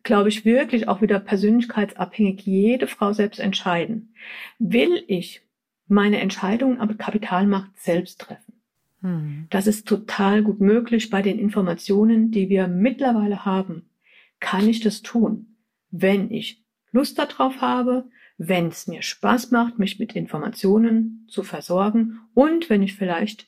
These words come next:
Speaker 1: den einen oder anderen Freund oder Partner oder Freundin habe, mit dem ich auch ab und zu mal ganz, ich sag mal, im Sinne von einem Critical Friend, also nicht einer, der
Speaker 2: Mhm.
Speaker 1: mir nach dem Mund redet oder der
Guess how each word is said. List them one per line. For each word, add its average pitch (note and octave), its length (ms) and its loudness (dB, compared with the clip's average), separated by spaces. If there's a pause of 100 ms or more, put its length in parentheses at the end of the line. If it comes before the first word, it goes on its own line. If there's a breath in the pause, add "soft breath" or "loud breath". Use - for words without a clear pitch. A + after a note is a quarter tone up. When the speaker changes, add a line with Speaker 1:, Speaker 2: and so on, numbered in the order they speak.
(260)
Speaker 1:
den D#3 140 -8
einen E3 160 -6
oder - 60 -10 (140)
anderen - 180 -14
Freund A3+ 460 2
oder A3 180 -2
Partner G#3+ 340 -2
oder E3 120 -4
Freundin F#3+ 360 -2
habe, F#3+ 140 -4 (280 loud breath)
mit G3+ 220 2
dem G3 160 4
ich A3+ 280 -2
auch A3+ 320 -2
ab G#3+ 260 -2
und G#3 140 2
zu A#3 200 2
mal A3+ 520 2 (520 loud breath)
ganz, A3 560 0
ich G3 140 -4
sag G3+ 120 2
mal, G3+ 140 4
im F#3 280 -2
Sinne G#3+ 280 2
von G#3+ 140 0
einem - 180 -6
Critical A3+ 560 0
Friend, F3+ 560 -2
also E3 180 -8
nicht E3 240 -10
einer, E3+ 220 -6
der F3 160 -2
Speaker 2:
Mhm. E3+ 60 -2
Speaker 1:
mir D#3+ 140 -4
nach E3 160 -4
dem E3 80 -8
Mund G#3+ 300 2
redet G3+ 420 2
oder E3+ 220 -2
der D#3 420 -6